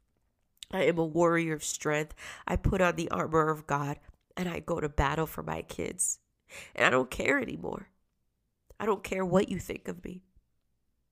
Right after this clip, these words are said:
Because my mission is to be more than his mom. My mission is to be an advocate. My mission is to spread awareness. My mission is to spread this story.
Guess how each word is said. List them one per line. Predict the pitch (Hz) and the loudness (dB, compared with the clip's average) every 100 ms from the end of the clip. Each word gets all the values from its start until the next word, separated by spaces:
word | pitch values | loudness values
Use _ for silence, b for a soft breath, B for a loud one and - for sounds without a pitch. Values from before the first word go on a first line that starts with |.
| _ _ _ _ _ - b b b b b b b b | _ _ _ _ _ -20 b b b b b b b b
Because | - 175 160 | -6 -4 0
my | 160 | 0
mission | 160 160 165 - 165 160 _ _ _ _ _ _ - | 2 0 0 -6 -6 -8 _ _ _ _ _ _ -14
is | - - | -10 -8
to | 151 | -6
be | 160 | -6
more | 151 147 147 151 | -2 0 0 -2
than | - | -6
his | - 156 - | -10 -10 -8
mom. | - - - _ _ _ _ B B B | -8 -10 -16 _ _ _ _ B B B
My | 156 | -2
mission | 156 165 - 160 | 2 2 0 -6
is | 160 | -6
to | - | -6
be | 160 139 | -6 -6
an | - | -4
advocate. | - 151 156 160 175 165 - | -2 -2 -2 -4 -2 -4 -2
My | 160 | -2
mission | 156 156 - | 0 0 -2
is | 151 - | -6 -6
to | 156 | -8
spread | - 151 | -4 -2
awareness. | 147 139 139 160 165 175 - - | -2 0 2 2 0 -2 -2 -4
My | 156 | -2
mission | 151 151 147 | -2 -2 -4
is | - | -4
to | - | -4
spread | - - | -2 -4
this | 147 - | -6 -8
story. | - - 147 160 165 165 | -6 0 2 2 0 -8